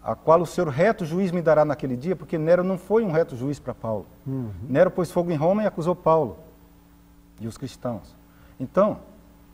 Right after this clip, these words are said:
Speaker 1: no dia do juízo, os papéis se inverterão. Nero será o réu e Paulo será declarado inocente. Então, vamos nos apegar com o que a Bíblia diz: "Quem vem a mim, de maneira nenhuma lançarei fora."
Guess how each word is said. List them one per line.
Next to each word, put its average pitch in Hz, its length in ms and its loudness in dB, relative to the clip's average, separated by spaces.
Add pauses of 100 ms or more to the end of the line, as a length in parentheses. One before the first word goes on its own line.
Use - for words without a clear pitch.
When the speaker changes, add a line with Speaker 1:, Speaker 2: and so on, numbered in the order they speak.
(440)
Speaker 1:
no 156 220 0
dia 220 180 0
do 220 100 0
juízo, 160 480 -2 (480)
os - 120 -12
papéis 165 400 2
se 185 80 -8
inverterão. 156 560 -4 (920)
Nero 175 300 4
será 165 240 4
o 160 40 4
réu 139 340 0 (1500)
e - 40 -14
Paulo 156 340 4
será 156 420 2 (120)
declarado 143 540 0
inocente. 135 640 -6 (460)
Então, 185 380 0 (300)
vamos 202 420 0
nos 175 160 0
apegar 175 400 4
com 180 80 -6
o 160 40 -6
que - 140 0
a 143 40 2
Bíblia 160 280 -2
diz: 120 400 -6 (300)
"Quem 180 160 -2
vem 185 180 0
a 147 80 4
mim, 196 320 0 (380)
de 127 120 -6
maneira 160 400 0
nenhuma 151 320 -2
lançarei 156 340 -2
fora." 101 320 -6